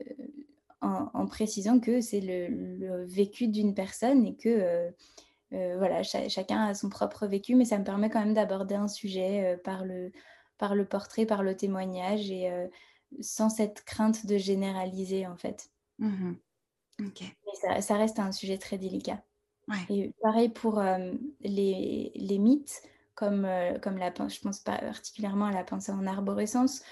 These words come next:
Speaker 1: où je vois beaucoup de, de personnes critiquer toutes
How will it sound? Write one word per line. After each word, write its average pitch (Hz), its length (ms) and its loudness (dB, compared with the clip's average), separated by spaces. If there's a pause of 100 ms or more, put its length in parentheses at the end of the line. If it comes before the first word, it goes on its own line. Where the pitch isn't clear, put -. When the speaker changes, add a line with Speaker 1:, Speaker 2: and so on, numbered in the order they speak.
(300)
Speaker 1:
où 220 80 2
je 202 100 0
vois 196 140 4
beaucoup 202 300 -2
de, 196 540 0 (240)
de 190 480 -4
personnes 214 580 0
critiquer 220 840 2
toutes 214 220 -6